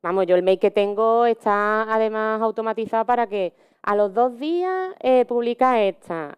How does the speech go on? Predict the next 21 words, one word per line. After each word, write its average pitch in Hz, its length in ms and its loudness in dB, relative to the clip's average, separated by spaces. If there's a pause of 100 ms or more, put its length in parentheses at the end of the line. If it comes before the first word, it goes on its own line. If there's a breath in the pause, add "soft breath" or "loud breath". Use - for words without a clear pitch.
(140)
eh, 208 720 2
a 202 100 2
los 202 280 0
cinco, 302 720 -4
si - 140 -14
quedan 262 200 -6
cinco 294 320 -6
días, 359 260 -2
pues 254 140 -8
publica 240 380 -2
esta 240 160 -4
imagen, 165 480 -4
y 208 140 -8
si 202 160 -10
queda, 226 800 0
si 214 120 -4
es 214 60 0
el 233 60 -4
mismo 240 260 -4
día, 302 200 -4
pues 220 220 -2